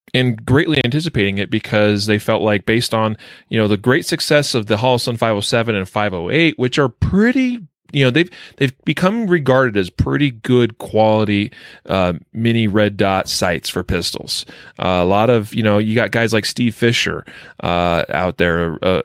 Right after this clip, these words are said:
a, a well-respected instructor that, you know, touting the Holosun, uh, uh, uh,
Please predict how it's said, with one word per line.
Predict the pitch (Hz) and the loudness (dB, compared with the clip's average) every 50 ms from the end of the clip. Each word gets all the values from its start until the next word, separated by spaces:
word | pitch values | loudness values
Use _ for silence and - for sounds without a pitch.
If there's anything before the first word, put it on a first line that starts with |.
| - | -4
a, | - 85 87 82 - _ _ - - | -4 -4 -4 -6 -8 _ _ -8 -8
a | 87 92 | -6 -4
well-respected | 95 98 113 131 143 135 127 - - - 113 107 - 107 92 | -2 0 2 2 2 2 0 -2 -2 -2 -2 -2 -2 -6 -6
instructor | 87 85 - - - 120 110 107 - 110 104 98 101 - _ _ _ _ _ _ _ _ _ _ _ _ _ _ - | -6 -8 -6 -2 0 0 -2 0 -2 -2 -2 -2 -2 -6 _ _ _ _ _ _ _ _ _ _ _ _ _ _ -10
that, | 127 120 113 107 113 107 104 - - - | -8 -6 -2 0 2 2 0 0 -2 -4
you | 104 110 | -2 -2
know, | 107 104 | 0 -2
touting | 98 - - - 123 127 135 131 131 123 117 110 | -2 -4 -2 -2 0 0 2 2 0 0 0 -2
the | 104 95 | -2 -2
Holosun, | 104 107 104 101 98 98 - - 101 98 95 95 95 95 - - - - - - _ | 0 2 2 2 2 0 0 0 0 0 0 -2 -4 -6 -12 -18 -20 -20 -20 -16 _
uh, | 90 | -6
uh, | 92 95 95 92 92 92 90 90 87 78 - - 87 90 87 85 85 82 80 82 - - | -4 -2 0 0 0 0 0 0 -2 -2 -2 -2 -2 0 0 0 0 0 -2 -6 -8 -8
uh, | 78 80 80 78 80 | -6 -6 -6 -6 -8